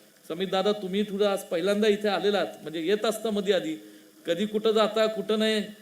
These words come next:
तुम्हाला वाटतं आम्हाला माहित नाही, आम्हाला सगळं माहित असतं. आणि म्हणून या ठिकाणी आज तुम्ही इथं आलेलात, तुमचंही मनापासून स्वागत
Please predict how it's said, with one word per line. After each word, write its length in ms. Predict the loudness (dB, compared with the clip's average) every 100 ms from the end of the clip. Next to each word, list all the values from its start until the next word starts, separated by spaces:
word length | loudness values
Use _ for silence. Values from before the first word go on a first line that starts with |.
| -14
तुम्हाला 260 | -4 2 4
वाटतं 300 | 4 2 2
आम्हाला 220 | 2 2
माहित 200 | 2 0
नाही, 160 | 0 -2
आम्हाला 200 | 0 2
सगळं 220 | 4 4
माहित 240 | 2 2
असतं. 260 | 0 -2 -10 -12 -18 -20 -20 -20 -20 -20 -20 -20 -20 -20 -20 -20 -20 -20 -12
आणि 180 | -8 -4
म्हणून 360 | -2 0 2
या 100 | 2
ठिकाणी 380 | 2 2 2 4
आज 180 | 4 2
तुम्ही 240 | 0 -4
इथं 140 | 0 0
आलेलात, 420 | 4 6 6 4
तुमचंही 420 | 0 -10 0 2
मनापासून 520 | 4 2 2 0 -2
स्वागत 340 | -4 -2 0